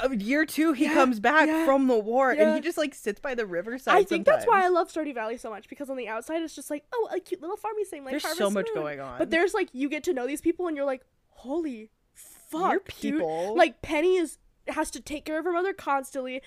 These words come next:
Speaker 2: Sam's dad has, like, full P T S D. <laughs> Sebastian, like, feels like he's such an outsider and shit like that. And the more you get to know them, you, the more you're like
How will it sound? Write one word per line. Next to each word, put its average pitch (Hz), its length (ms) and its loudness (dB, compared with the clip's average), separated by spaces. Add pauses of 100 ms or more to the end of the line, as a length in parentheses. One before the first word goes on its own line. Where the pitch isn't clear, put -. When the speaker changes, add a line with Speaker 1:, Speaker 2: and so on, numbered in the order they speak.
(180)
Speaker 2:
Sam's 320 440 0
dad 311 220 2
has, 311 160 -2
like, 240 180 -4
full 262 400 2
P 247 180 -12
T 240 220 -12
S 220 220 -8
D. 240 460 -12 (300)
<laughs> 440 80 2 (1500)
Sebastian, 311 680 2
like, 285 220 -4
feels 302 220 -4
like 294 160 -6
he's 285 140 -8
such - 220 -6
an 269 80 -2 (140)
outsider 247 640 -2
and 247 100 -6
shit 269 120 -12
like 254 120 -6
that. 240 220 -2 (180)
And 311 180 0
the 359 80 2
more 302 200 0
you 330 100 4
get 359 120 2
to 320 40 -8
know 302 140 0
them, 294 180 -4
you, 269 100 -6
the 269 140 -4
more 269 140 -2
you're 262 120 -2
like 240 200 -4